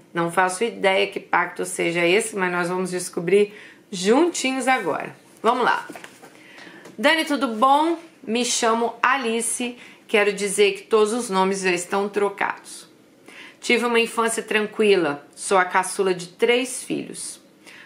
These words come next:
Tive sempre meus pais muito presentes. Cresci numa cidade pequena no interior de São Paulo. Na minha cidade, todos conheciam a história do seu Jorge.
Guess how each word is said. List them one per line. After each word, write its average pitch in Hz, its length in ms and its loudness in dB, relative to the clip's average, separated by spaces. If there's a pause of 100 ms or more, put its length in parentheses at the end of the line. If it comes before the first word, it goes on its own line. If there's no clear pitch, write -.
(120)
Tive 196 240 0
sempre 254 340 -2
meus 240 280 0
pais 208 380 0
muito 233 360 0
presentes. - 720 -2 (480)
Cresci 294 340 2
numa 339 180 4
cidade 269 340 0
pequena 247 520 0
no 214 100 2
interior 202 440 4
de - 80 -10
São 202 200 -2
Paulo. 180 600 0 (300)
Na 175 60 -2
minha 180 160 0
cidade, 175 540 0 (100)
todos 226 280 4
conheciam 208 600 0
a 185 80 2
história 170 400 0
do - 100 -10
seu 220 260 2
Jorge. 139 600 -2